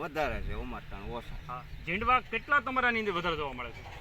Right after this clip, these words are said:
Speaker 1: આમાં નવ છે,
Speaker 2: હા.
Speaker 1: ઓમાં છ છે.
Speaker 2: બરોબર. એટલે એમાં જરા નો સેટ હોય એની અંદર ઝીંડવા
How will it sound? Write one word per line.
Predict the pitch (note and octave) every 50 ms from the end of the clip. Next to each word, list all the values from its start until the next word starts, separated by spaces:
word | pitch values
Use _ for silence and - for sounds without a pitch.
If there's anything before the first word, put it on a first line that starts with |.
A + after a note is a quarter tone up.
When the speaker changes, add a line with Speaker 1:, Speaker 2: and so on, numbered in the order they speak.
| - -
Speaker 1:
આમાં | C3+ D3 D#3+ E3 E3 C#3+ D3 D#3
નવ | F3+ G3+ G3+ E3+ C#3 C3
છે, | C3 B2+ B2+
Speaker 2:
હા. | A#2 - - - - - C#3+
Speaker 1:
ઓમાં | C#3+ C#3+ C#3 - -
છ |
છે. | D3 C#3 A2 F#2+ - - - - -
Speaker 2:
બરોબર. | D3+ D#3+ E3 D3 C#3+ C#3
એટલે | C#3 D3+ E3
એમાં | F#3+ G3+ G#3+ G#3+ G3+
જરા | G#3+ G#3+ G#3 F3+ F#3+
નો | A3+ A3
સેટ | A3 G#3+ G#3+
હોય | A3 G#3+
એની | G#3 G#3+ G#3
અંદર | G3 G3 F3 F#3
ઝીંડવા | G3 G#3 G#3 G#3 G3